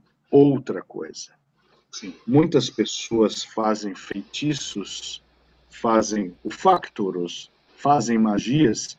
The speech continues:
Speaker 1: e nunca conseguem o que querem. Seja em um feiticeiro, em outro, em um bruxo ou outro,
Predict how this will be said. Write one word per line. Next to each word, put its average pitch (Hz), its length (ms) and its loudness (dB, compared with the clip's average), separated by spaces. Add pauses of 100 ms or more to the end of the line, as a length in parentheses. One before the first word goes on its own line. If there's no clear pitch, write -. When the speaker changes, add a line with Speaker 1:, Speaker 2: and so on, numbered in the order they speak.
(400)
Speaker 1:
e 120 100 2
nunca 170 680 2 (160)
conseguem 107 920 0
o 107 100 -4
que 135 160 -6
querem. 78 460 -12 (920)
Seja 107 440 2
em 107 100 6
um 147 120 6
feiticeiro, 110 1000 2
em 98 200 -8
outro, 127 600 2 (540)
em 107 100 -2
um 95 180 -4
bruxo 107 640 4
ou 90 260 -4
outro, 139 680 6